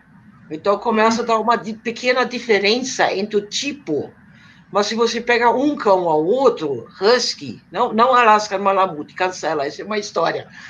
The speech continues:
<laughs> Mas se pega husky com husky, realmente começa a medir o cachorro, você vai ver que as angulações, et cetera, não são tão fora, não, do padrão.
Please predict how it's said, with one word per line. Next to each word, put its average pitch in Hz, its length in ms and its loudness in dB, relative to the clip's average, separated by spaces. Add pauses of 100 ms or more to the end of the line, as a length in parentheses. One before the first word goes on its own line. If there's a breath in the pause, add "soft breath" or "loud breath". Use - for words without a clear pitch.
<laughs> - 1400 -6
Mas 196 140 2
se 226 100 -4
pega 226 340 2
husky 240 320 0
com 226 200 2
husky, 180 420 0
realmente 214 420 -2
começa 196 440 -2
a - 100 -6
medir 226 600 0
o 170 120 -2
cachorro, 156 760 2 (720 soft breath)
você - 160 0
vai 220 260 4
ver 226 280 0
que 240 240 -12
as 220 300 -4
angulações, 240 840 -2
et 208 160 -2
cetera, 226 420 -4
não 226 280 0
são 226 240 -4
tão 233 240 2
fora, 202 380 2
não, 208 220 0
do 202 140 0
padrão. 240 540 2